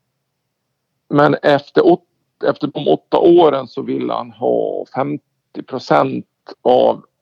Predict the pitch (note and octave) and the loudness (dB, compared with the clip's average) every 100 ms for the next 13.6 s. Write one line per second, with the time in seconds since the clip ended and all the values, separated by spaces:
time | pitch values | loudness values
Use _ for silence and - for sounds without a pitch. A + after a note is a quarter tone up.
0 | _ _ C3 B2+ A#2 A2+ A2 A2 A#2 A#2 | _ _ -2 0 -2 -6 -8 -10 -12 -12
1 | A2+ A2+ A#2 B2 B2+ B2+ - A#2+ A#2+ B2+ | -12 -16 -6 -2 -2 -2 0 2 2 2
2 | C#3 - A2+ G#2+ - B2 A#2 A2 G#2 C3+ | 0 -2 -2 -2 -4 0 0 0 -2 0
3 | D3+ - - - - - A#2+ _ _ _ | 0 -2 -6 -4 -6 -6 -10 _ _ _
4 | _ _ _ _ _ _ _ _ _ _ | _ _ _ _ _ _ _ _ _ _
5 | _ _ _ _ _ _ _ _ _ _ | _ _ _ _ _ _ _ _ _ _
6 | _ A2+ D#3 - C#3 D3+ D#3+ B2+ B2+ B2+ | _ 2 2 4 4 6 6 2 2 2
7 | A#2+ A#2 C#3 F#3 G#3 - C#3+ C3 B2+ B2+ | 2 2 0 0 -2 -2 -4 -4 0 0
8 | B2+ A#2+ B2+ C3+ - A#2 - - F#3+ - | 0 0 0 0 -4 -6 -6 -4 -6 -6
9 | - F3 F#3 - _ _ _ _ _ _ | -2 0 0 -6 _ _ _ _ _ _
10 | _ _ _ _ _ _ _ _ _ _ | _ _ _ _ _ _ _ _ _ _
11 | _ _ _ _ - C3 B2+ B2 - - | _ _ _ _ -6 0 0 0 -4 -2
12 | A#2+ A#2+ C3 C#3 C3 B2+ B2 - C#3+ B2 | 0 0 0 0 -2 -2 -2 -2 -4 -6
13 | - C3 B2+ C#3+ D3+ | -2 0 0 0 -2